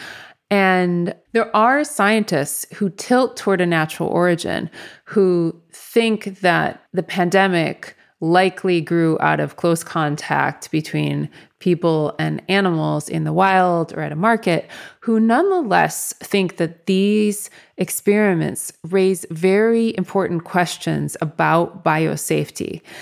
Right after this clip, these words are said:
and that EcoHealth Alliance's work deserves scrutiny whether or not it led to the pandemic. And I think that's an important point.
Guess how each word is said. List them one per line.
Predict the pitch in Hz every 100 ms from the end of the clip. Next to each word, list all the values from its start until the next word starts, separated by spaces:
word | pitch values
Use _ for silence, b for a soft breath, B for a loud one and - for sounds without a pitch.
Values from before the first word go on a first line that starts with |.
| B B -
and | 196 185 170 -
that | 160 170 -
EcoHealth | 214 220 202 226 285 - -
Alliance's | 160 151 143 151 147 143 151
work | 151 - - - - b 202
deserves | 190 175 202 240 233 - -
scrutiny | - - 247 277 175 156 151 165 B B
whether | 170 160 185 214 247
or | 190
not | 175 165 156 156 - -
it | 170
led | 160 156 151 143 - -
to | -
the | 160
pandemic. | - 147 147 151 - - -
And | 190
I | 196
think | 214
that's | 233 220 202
an | 185
important | 170 - 180 160 156 151 - _ -
point. | - 156 170 233 -